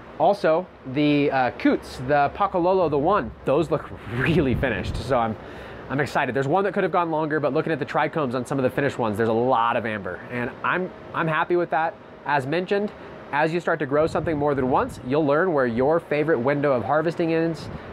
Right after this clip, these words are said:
based on your own interpretation, based on trying it multiple different ways. And we always en-, encourage you to do that. That way you become independent as we go through today's harvest day. So I just wanna focus on a few things. I've got the room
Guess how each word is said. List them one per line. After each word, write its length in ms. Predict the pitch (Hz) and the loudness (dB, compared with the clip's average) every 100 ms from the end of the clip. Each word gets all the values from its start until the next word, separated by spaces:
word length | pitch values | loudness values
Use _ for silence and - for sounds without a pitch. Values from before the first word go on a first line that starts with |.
| - | 0
based 260 | 156 160 | 0 2
on 140 | 156 143 | 2 2
your 160 | 131 | 0
own 240 | 143 151 156 | 2 0 0
interpretation, 800 | 131 - 160 143 147 139 123 107 | -2 -2 -2 0 0 0 -2 -2
based 240 | 127 123 | -2 -2
on 100 | 127 | -4
trying 380 | 107 147 131 135 | -2 -2 0 -2
it 100 | 123 | 0
multiple 360 | 127 123 131 | 0 0 0
different 240 | 123 123 123 | 0 0 2
ways. 320 | 135 151 147 - - - - | 2 2 -2 -14 -16 -16 -6
And 100 | 135 | 0
we 80 | 143 | 4
always 260 | 143 160 | 4 4
en-, 140 | 143 135 - | 2 -2 -4
encourage 400 | 139 - 190 160 | -4 2 4 4
you 60 | |
to 80 | 160 | 2
do 100 | 139 | 2
that. 200 | 120 98 - | 2 2 -2
That 140 | 127 139 | 0 2
way 120 | 143 | 2
you 120 | 143 | 2
become 300 | 135 151 131 | 0 0 -2
independent 640 | 127 170 156 165 143 139 135 | -2 -2 0 0 0 0 -2
as 180 | - 165 | -2 2
we 100 | 190 | 2
go 140 | 208 214 | 2 2
through 240 | 190 202 | 2 2
today's 340 | 208 165 170 | 2 2 2
harvest 360 | 156 170 147 131 | 2 0 0 -4
day. 160 | 127 113 | -6 -4
So 160 | 139 | -2
I 80 | 135 | 0
just 160 | 180 247 | 0 2
wanna 160 | 247 | 2
focus 480 | 240 220 202 208 - | 2 2 2 0 -2
on 160 | 156 147 | -4 -2
a 20 | |
few 160 | - | -2
things. 340 | 190 139 104 - | 0 0 -2 -2
I've 140 | 139 | 0
got 160 | 139 147 | 2 0
the 80 | 147 | 0
room 380 | 143 190 247 | 2 2 0